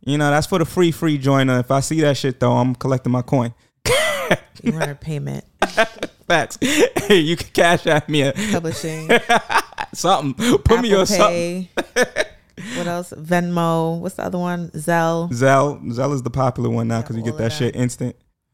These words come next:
Speaker 1: Um, all right. So there is a meme going around. Um, I think a young woman had put something on Twitter about
Speaker 2: Uh-oh.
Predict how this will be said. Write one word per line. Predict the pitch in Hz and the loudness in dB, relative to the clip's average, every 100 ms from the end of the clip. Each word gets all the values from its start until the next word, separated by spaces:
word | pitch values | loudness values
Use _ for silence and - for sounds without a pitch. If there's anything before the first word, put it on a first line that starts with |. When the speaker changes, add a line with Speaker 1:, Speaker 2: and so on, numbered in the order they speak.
| _ _ | _ _
Speaker 1:
Um, | 151 165 165 | 4 4 4
all | 208 220 | 2 2
right. | - - _ _ _ _ _ - _ - | 0 -8 _ _ _ _ _ -20 _ -6
So | - 160 147 139 131 - - _ _ _ | 0 4 6 4 2 -8 -20 _ _ _
there | 170 214 | 0 2
is | - 226 196 | 4 2 2
a | - 151 | -2 0
meme | 139 143 143 147 143 | 0 2 2 2 0
going | 131 127 123 120 | 0 2 0 0
around. | 117 113 113 104 85 147 - - | -2 -2 -2 -4 -8 -12 -14 -8
Um, | 120 120 120 113 - - | -4 -4 -6 -8 -12 -14
I | 117 | -12
think | 120 131 127 | -6 -6 -4
a | 123 | -4
young | 117 131 131 131 127 110 | -2 0 0 -2 -4 -4
woman | 127 123 127 123 | -2 -2 -2 -4
had | 127 127 120 | -4 -4 -4
put | 131 | -6
something | - 120 80 120 | -6 -8 -6 -6
on | 120 | -6
Twitter | - 127 117 120 - _ _ _ _ - | -4 -2 -2 -6 -10 _ _ _ _ -4
about | 120 110 123 123 127 120 - _ _ _ | -4 0 0 2 0 -2 -6 _ _ _
Speaker 2:
Uh-oh. | 165 165 151 143 147 | -16 -16 -16 -18 -20